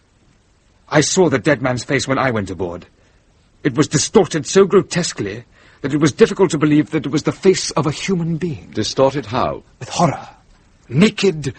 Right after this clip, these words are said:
Speaker 1: unrestrained horror. Such horror as no man has experienced since the beginning of time.
Speaker 2: Yes. You have a poetic turn of phrase, Mister Parker.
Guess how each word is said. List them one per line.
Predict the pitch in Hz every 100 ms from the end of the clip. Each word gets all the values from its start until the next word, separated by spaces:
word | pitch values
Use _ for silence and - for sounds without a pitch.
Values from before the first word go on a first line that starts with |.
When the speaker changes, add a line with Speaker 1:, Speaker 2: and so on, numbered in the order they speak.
| - -
Speaker 1:
unrestrained | 220 202 185 175 - 196 180 165 165 151 123
horror. | - - - 180 - - - -
Such | - 214 -
horror | - 240 220
as | 190 131
no | 214 220
man | 202
has | 180 175
experienced | 160 - 208 202 180
since | 180
the | 175
beginning | 135 214 214 180
of | -
time. | - 247 202 104 95 - _ _ _ _ _
Speaker 2:
Yes. | 107 104 90 85 - _ _ _ _ _ -
You | 101
have | 104 113
a |
poetic | 110 113 123 - 107 -
turn | 117 104
of | -
phrase, | - 123 80 -
Mister | 71 -
Parker. | 76 73 - 73